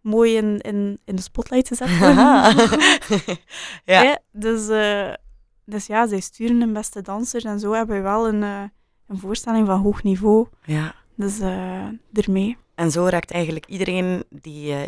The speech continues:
Speaker 2: iets betekent in de danswereld en in de Brugse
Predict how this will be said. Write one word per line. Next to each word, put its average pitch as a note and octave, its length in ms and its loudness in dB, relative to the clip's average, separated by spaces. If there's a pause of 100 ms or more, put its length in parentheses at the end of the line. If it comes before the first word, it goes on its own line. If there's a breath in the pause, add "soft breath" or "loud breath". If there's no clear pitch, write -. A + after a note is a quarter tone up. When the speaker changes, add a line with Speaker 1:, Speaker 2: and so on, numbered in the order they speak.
(180)
Speaker 2:
iets - 220 -20
betekent F#3 440 -6
in F#3+ 80 -2
de E3 100 4
danswereld E3+ 540 -6
en D3+ 140 -10
in D3 140 -6
de A#2+ 100 -8
Brugse - 520 -10